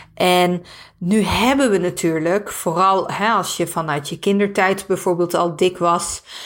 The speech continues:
ehm, be-, misschien ook wel nare ervaringen als het gaat om bewegen. En dan hou ik het even bij mezelf. Hè, ik ben altijd groot en stevig geweest.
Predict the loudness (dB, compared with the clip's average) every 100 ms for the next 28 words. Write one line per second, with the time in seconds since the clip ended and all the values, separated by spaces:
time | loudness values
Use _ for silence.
0 | -16 -20 -12 -6 -2 0 -2 -4 -4 -6
1 | 0 0 2 4 4 2 0 2 2 0
2 | 0 0 0 -2 0 0 0 -2 -2 -4
3 | 0 2 2 2 0 -2 -6 -8 _ 0
4 | 0 -4 -2 -2 -2 -2 -4 -4 -2 -2
5 | 0 0 -2 -6 -8 -4 -2 -2 -2 0
6 | 0 0 -2 0 0 -2 0 0 -2 0
7 | 2 2 0 -6 -16 -18 -18 -6 0 2
8 | 2 0 -2 -4 0 0 2 0 -2 -4
9 | -2 -2 -2 -6 -4 0 2 2 -2 -6
10 | -2 2 2 2 -2 -10